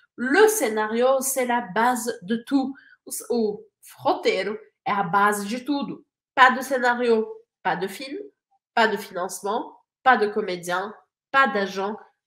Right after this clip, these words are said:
pas d'assistant. E aqui vale a pena eu ressaltar um pouco, mas explicar um pouco mais dessa negação. Porque, em geral, quando a gente aprende francês, o que que você aprende? Você vai lá na aula de gramática e você aprende que toda negação em francês é composta por duas palavras,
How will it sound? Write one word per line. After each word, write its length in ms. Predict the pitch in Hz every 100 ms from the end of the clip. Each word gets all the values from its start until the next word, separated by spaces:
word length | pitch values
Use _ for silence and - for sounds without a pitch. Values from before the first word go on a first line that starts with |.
| -
pas 140 | 262
d'assistant. 680 | 240 247 - 262 - 247 185 - -
E 40 |
aqui 220 | 240 247 254
vale 180 | 220
a 60 | 214
pena 360 | 214 190 202 202 - _ -
eu 100 | 202
ressaltar 640 | 226 247 277 254 247 208 220
um 160 | 220
pouco, 320 | 190 180 180 190
mas 160 | 196
explicar 320 | - 214 226
um 180 | 220 226
pouco 300 | - 226 233 269
mais 300 | 214 208 196
dessa 200 | 202 214
negação. 600 | 196 208 220 202 165 151 _ _ _ _
Porque, 160 | 554 440
em 40 |
geral, 360 | 240 170 190 277
quando 120 | 190
a 40 |
gente 240 | 214 226 220
aprende 400 | 214 190 185 -
francês, 520 | 147 151 - 247 247
o 40 |
que 80 | 370
que 40 | -
você 80 | 427
aprende? 480 | - 269 175 165
Você 140 | - 165
vai 160 | 175
lá 100 | 214
na 140 | 247 254
aula 140 | 269
de 80 | 269
gramática 720 | 294 339 392 247 - - 269 - _ _ - -
e 80 |
você 320 | 285 320 - 330
aprende 540 | 330 311 262 285 302
que 240 | 294 277
toda 300 | - 233 233
negação 520 | 220 220 226 - 190 208
em 120 | 220
francês 500 | 240 269 - 302 226
é 60 |
composta 520 | 247 294 - 262 269 311
por 160 | 349 285
duas 280 | 233 254
palavras, 720 | - 311 311 339 269 170 165